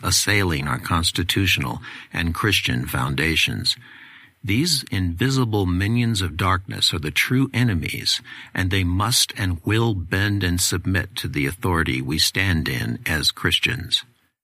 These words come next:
Again, by His grace and mercy, God has granted to the United States of America a system of government that stands heads and shoulders above all others in human history.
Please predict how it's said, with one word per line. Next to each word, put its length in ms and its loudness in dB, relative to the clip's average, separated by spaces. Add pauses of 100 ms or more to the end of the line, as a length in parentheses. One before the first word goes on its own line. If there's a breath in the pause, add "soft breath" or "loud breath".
(360)
Again, 760 0
by 260 0
His 320 0
grace 540 0
and 260 -2
mercy, 640 -2 (360 soft breath)
God 280 2
has 200 2
granted 520 2
to 140 0
the 100 -2
United 480 0
States 420 0
of 100 0
America 760 0 (320 loud breath)
a 80 0
system 460 2
of 160 0
government 560 -2
that 160 0
stands 540 0
heads 460 0
and 300 0
shoulders 720 2
above 300 0
all 320 2
others 420 -2
in 160 0
human 340 0
history. 580 0